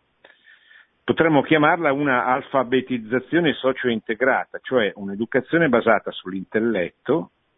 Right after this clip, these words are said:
cioè la testa, gli affetti, il cuore, e l'agire, cioè le mani, la, la, la fattualità.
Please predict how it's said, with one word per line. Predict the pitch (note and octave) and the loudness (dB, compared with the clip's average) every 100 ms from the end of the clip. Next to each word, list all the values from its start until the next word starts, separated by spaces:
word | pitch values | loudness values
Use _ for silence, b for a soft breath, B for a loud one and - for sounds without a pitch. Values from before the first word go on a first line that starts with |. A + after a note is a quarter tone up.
| _ | _
cioè | - E2 | -12 -10
la | C#2+ | -8
testa, | - E2 D2+ - A2+ D4+ B B B B B B B _ | -6 -4 -4 -4 -4 -4 B B B B B B B _
gli | - | 0
affetti, | G2 - B2+ A2 - - A#2+ C#3+ | 0 0 0 0 -2 -4 0 0
il | - _ _ _ - - | -2 _ _ _ -20 -8
cuore, | F#2 E2+ D#2+ G2+ C3+ - _ _ _ _ _ _ _ _ _ | -2 0 2 0 0 -6 _ _ _ _ _ _ _ _ _
e | D#3+ | 0
l'agire, | A#2 G2+ G2+ F#2 D#2+ E2 - b b b _ | 0 0 -2 -4 -4 -8 -12 b b b _
cioè | - F2+ | -8 -6
le | F2 | -4
mani, | F2 F2+ D2+ D#2+ D#2+ | -2 0 -2 -6 -12
la, | E2 D#2 | -12 -10
la, | D#2 E2+ | -12 -12
la | E2 - | -10 -8
fattualità. | G2 - F#2+ F2 E2+ - - | -10 -6 -2 -2 -2 -6 -6